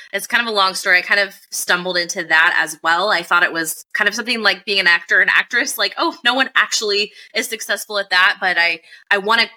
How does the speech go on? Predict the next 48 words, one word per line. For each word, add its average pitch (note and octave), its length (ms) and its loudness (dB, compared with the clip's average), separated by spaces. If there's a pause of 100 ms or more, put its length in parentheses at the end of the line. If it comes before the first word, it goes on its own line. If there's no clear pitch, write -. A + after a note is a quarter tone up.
internet G3 380 0
contest - 720 0 (220)
to G#3+ 100 -2
be F#3+ 180 0
the F3+ 120 -2
chief G3 220 -2
sideline F3+ 340 2
reporter F3 340 0
for F3 160 -2
a E3+ 80 0
game E3+ 280 2
when E3+ 120 0
I E3 80 4
was E3 160 -4
nineteen. E3+ 560 -2
And E3+ 160 -2
that - 180 2
kind E3+ 140 0
of E3+ 100 -6
parlayed E3 520 2
into E3 680 0
a D#3+ 360 4
six-year F3 380 0
sports - 420 -4
reporting G#3 380 -2
career, A#3 480 2 (300)
which G#3+ 100 -4
I A3+ 140 4
loved. G3+ 800 0 (340)
But G#3+ 380 0
when A#3 160 -8
you G#3+ 300 -2
work G3 200 0
in B3 80 -4
T A#3+ 160 -4
V, G3 100 -4
you G3 80 0
have G3 120 0
to G#3+ 80 -10
move F#3+ 160 -4
around D#3 220 0
a D#3 40 -10
lot. F#3+ 380 0 (100)
And F3 360 0
when F3 80 -4
I F3 100 4
finally G3+ 520 -2
got E3+ 220 -2